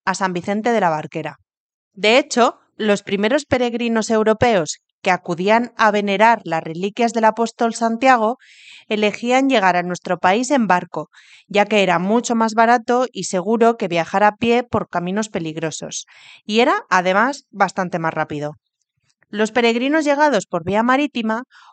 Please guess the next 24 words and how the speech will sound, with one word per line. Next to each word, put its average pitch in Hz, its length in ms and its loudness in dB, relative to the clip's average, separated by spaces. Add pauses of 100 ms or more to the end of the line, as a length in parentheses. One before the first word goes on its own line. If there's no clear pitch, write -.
optaban 220 440 4
en 262 160 0
su 233 140 -6
mayoría 214 420 2
por 226 180 0
desembarcar 180 600 -2
en 240 80 -2
las 208 180 0
costas - 360 -4
de 196 100 -4
Cantabria. 160 640 -2 (540)
Santoña, 202 720 0 (300)
con 196 200 -2
su 190 160 -4
puerto 233 340 0
de 247 120 0
resguardado 240 760 0
por 170 200 -6
las 175 160 -4
marismas 208 560 -2
y 233 40 2
el 226 60 -2
monte 233 300 0
Buciero, 247 560 -2